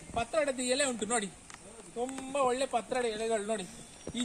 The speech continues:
ಜಾಗ ನೋಡ್ಕೊಳ್ಬೇಕು ನಾವು. ಈ ಪತ್ರೊಡೆ ಇಲ್-, ಇರುವಂತ ಜಾಗ ಎಲ್ಲ ನೋಡ್ಬೇಕು. ಇದೆಲ್ಲ ಒಳ್ಳೆ ಜಾಗ ಇರಬೇಕು, ಕೆಸರು ಎಲ್ಲ ತುಂಬಾ ತುಂಬಿಕೊಂಡಿರಬಾರ್ದು. ಅಂತ ಜಾಗೆಯಲ್ಲಿ ಇರುವಂತ ಈ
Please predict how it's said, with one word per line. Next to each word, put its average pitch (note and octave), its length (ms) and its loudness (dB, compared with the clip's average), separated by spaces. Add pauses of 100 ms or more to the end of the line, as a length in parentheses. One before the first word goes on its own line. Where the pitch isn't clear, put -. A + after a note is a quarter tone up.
ಜಾಗ D4 280 8
ನೋಡ್ಕೊಳ್ಬೇಕು B3 540 2
ನಾವು. A3+ 240 2 (640)
ಈ A3 40 -6
ಪತ್ರೊಡೆ A3 500 2
ಇಲ್-, A3+ 240 -4
ಇರುವಂತ A3 260 2
ಜಾಗ G3 360 6
ಎಲ್ಲ A3 180 0
ನೋಡ್ಬೇಕು. A3 400 -2
ಇದೆಲ್ಲ G#3 240 -4 (420)
ಒಳ್ಳೆ A#3 260 0
ಜಾಗ G3+ 280 2
ಇರಬೇಕು, F3+ 380 -4 (340)
ಕೆಸರು G3 320 2
ಎಲ್ಲ G#3+ 180 2
ತುಂಬಾ G#3+ 320 0 (480)
ತುಂಬಿಕೊಂಡಿರಬಾರ್ದು. A3 840 0 (380)
ಅಂತ F#3+ 140 -6
ಜಾಗೆಯಲ್ಲಿ A#3+ 520 -2
ಇರುವಂತ A#3+ 280 -6
ಈ A#3 200 -2